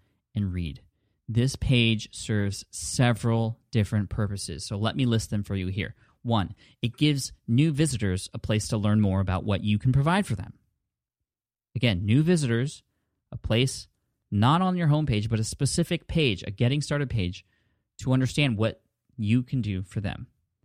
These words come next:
Secondly, that, that initial click, that physical click to this getting started page from your homepage is, uh, it's just a, a little tiny transaction,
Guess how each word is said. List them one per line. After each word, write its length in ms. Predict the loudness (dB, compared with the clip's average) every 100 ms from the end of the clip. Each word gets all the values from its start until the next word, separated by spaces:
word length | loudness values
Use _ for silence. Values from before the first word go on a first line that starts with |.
| _
Secondly, 480 | 0 0 0 -2 -4 _ _ _ 0
that, 320 | 2 2 0 -2
that 180 | -2
initial 560 | 2 4 2 0 -2 -2 -10
click, 520 | -8 -8 -10 -18 -18 _
that 200 | -4 -4 _
physical 460 | -2 0 -2 -2 -4 -4
click 460 | -10 -8 -10 -14 _ -8
to 100 | -2
this 160 | -2
getting 260 | 0 0 0
started 300 | 0 0 0
page 400 | -2 -8 -10 -20 _
from 180 | -4 -2
your 100 | 0
homepage 500 | 2 0 0 -2 -2
is, 140 | -6 -10 _ _ _ _ -4
uh, 280 | -2 -2 -6 -12 -18 -16
it's 340 | -8 -6 -4
just 180 | -6 -2
a, 100 | 0
a 80 | 0
little 240 | 0 0
tiny 500 | -2 -4 -2 0 -2
transaction, 720 | -4 -2 0 0 -2 -6 -14